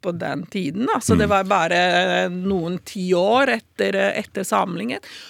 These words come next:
Speaker 1: Og det er den, det er den, eh, patriotisme som blir, eh, som er overdrevet, og som blir også hovedkjernen, vil jeg si, i den, eh, nasjonalistiske bevegelse f-,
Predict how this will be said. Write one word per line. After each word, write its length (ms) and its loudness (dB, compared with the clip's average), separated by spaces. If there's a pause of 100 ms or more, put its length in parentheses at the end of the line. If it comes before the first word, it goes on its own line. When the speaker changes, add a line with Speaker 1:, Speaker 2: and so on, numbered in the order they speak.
(240)
Speaker 1:
Og 100 4
det 100 6
er 460 6
den, 560 2
det 80 6
er 240 4
den, 320 2
eh, 160 0
patriotisme 1200 -2
som 260 0
blir, 460 -2
eh, 160 4 (960)
som 200 0
er 200 4 (100)
overdrevet, 1200 0 (420)
og 140 2
som 260 2
blir 300 0
også 460 -2
hovedkjernen, 1400 -4
vil 160 -4
jeg 540 -2
si, 460 -2
i 60 -4
den, 400 -2
eh, 120 -6
nasjonalistiske 1120 -6
bevegelse 800 -6
f-, 320 -4